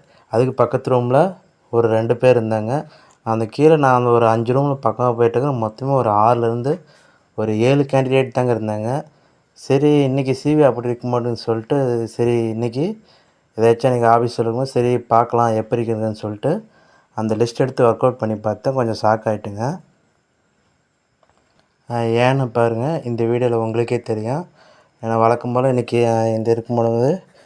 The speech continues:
இங்கே டோட்டல் கேண்டிடேட்ஸ்க்கு வந்து ரிசல்ட் வந்தது முப்பத்தேழாயிரத்தி முந்நூற்றி பன்னெண்டு. அஹ், டோட்டல் வேக்கன்சி மூவாயிரத்தி நூற்றி தொண்ணூற்றி ரெண்டு. அதில் சி வி கேண்டிடேட்ஸ் வந்து பார்த்தீங்கன்னா, மூவாயிரத்தி எழுநூற்றி ஐம்பத்தெட்டு பேர் கூப்பிட்ருந்தாங்க. இது லாஸ்ட்டில் ஒரே மார்க்கில்,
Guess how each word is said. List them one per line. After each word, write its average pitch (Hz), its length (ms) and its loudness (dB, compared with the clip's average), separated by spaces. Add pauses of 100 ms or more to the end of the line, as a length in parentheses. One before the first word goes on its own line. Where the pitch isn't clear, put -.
(340)
இங்கே 110 300 -2 (1300)
டோட்டல் 127 280 2
கேண்டிடேட்ஸ்க்கு 120 520 0
வந்து 123 260 2
ரிசல்ட் 127 320 -2
வந்தது 123 300 0
முப்பத்தேழாயிரத்தி 117 680 0
முந்நூற்றி 110 260 -6
பன்னெண்டு. 107 380 -4 (580)
அஹ், 110 120 -2
டோட்டல் 123 360 2
வேக்கன்சி 120 440 2
மூவாயிரத்தி 120 400 0
நூற்றி 117 240 -4
தொண்ணூற்றி 110 380 -6
ரெண்டு. 107 280 -2 (640)
அதில் 107 280 -2
சி 139 180 -2
வி 165 140 4
கேண்டிடேட்ஸ் 131 480 0
வந்து 123 160 -2
பார்த்தீங்கன்னா, 123 360 -2
மூவாயிரத்தி 120 380 0
எழுநூற்றி 113 320 0
ஐம்பத்தெட்டு 110 440 -4
பேர் 110 180 -2
கூப்பிட்ருந்தாங்க. 104 640 -8 (720)
இது 110 140 4 (100)
லாஸ்ட்டில் 123 460 4
ஒரே 127 260 6
மார்க்கில், 135 420 2